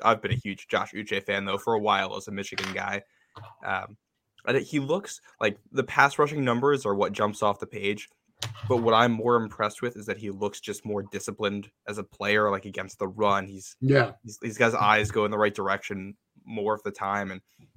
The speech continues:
Speaker 1: that's just, that's what's gonna get him on the field more, which is what he needs. His pass rushing ability has never really been in doubt. It's just his ability to get out there.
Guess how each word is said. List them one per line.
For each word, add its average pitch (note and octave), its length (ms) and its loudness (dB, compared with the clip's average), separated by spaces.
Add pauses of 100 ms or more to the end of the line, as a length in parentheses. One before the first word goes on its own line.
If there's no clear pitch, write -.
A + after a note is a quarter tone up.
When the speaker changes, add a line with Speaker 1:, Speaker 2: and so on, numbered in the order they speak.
(140)
Speaker 1:
that's B2 220 6
just, B2+ 220 -4
that's B2 220 2
what's B2 100 -4
gonna A#2 160 0
get G#2 240 0
him G#2+ 240 -2
on G2+ 140 -2
the G2+ 80 -4
field - 300 -8 (100)
more, - 320 -14
which G2+ 180 -6
is G2+ 180 -4
what A#2 120 6
he G#2+ 140 -4
needs. A#2+ 260 -6 (600)
His B2+ 140 -2
pass D3+ 260 6
rushing A#2 240 4
ability G#2 320 2
has G2 100 -6
never G#2 220 0
really G2+ 220 2
been A2 220 2
in G2 120 -4
doubt. A#2 320 2
It's G2+ 120 -16
just - 200 -4
his A2 120 -6
ability G#2+ 320 2
to A#2 80 -2
get A2+ 140 2
out A#2+ 180 2
there. G#2 180 -10